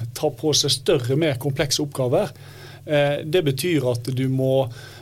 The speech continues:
både vurdere og, og kvantifisere risiko på kanskje et litt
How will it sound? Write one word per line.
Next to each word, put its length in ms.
både 480
vurdere 800
og, 320
og 320
kvantifisere 760
risiko 480
på 160
kanskje 240
et 100
litt 380